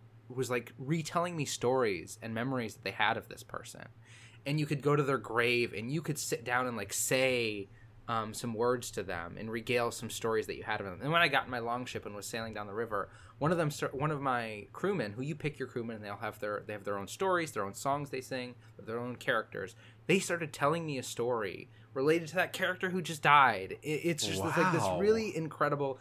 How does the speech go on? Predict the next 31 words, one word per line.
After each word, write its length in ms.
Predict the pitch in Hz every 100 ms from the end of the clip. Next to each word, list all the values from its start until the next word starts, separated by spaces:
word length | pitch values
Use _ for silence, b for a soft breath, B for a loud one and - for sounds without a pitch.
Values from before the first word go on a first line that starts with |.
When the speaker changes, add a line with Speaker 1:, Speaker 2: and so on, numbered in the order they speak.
| B -
Speaker 1:
it 140 | 160
makes 220 | 190 -
it 120 | -
feel 380 | - 160 156 143
like 240 | 135 123 -
an 100 | 131
alive 340 | 135 131 127 117
world 320 | 123 120 113
where 300 | 113 107 104
when 160 | 107
something 300 | - 123 113
happens, 640 | 113 110 113 104 101 98 - B B -
there's 160 | 147
this 140 | 151 147
kind 140 | 151 131
of 80 |
push 260 | - 156 143
and 100 | 120
pull 280 | - 113 101
that's, 220 | 92 - 117
that's 240 | 123 -
really 380 | 156 147 131 113 B B
spot 300 | - 104 95
on. 160 | - 85
And 80 | 107
I, 240 | 104 80 110
I 40 |
think 200 | 117 104
that's 280 | 98 - - 139 - - -
really 240 | 165 165 123
great. 260 | 104 -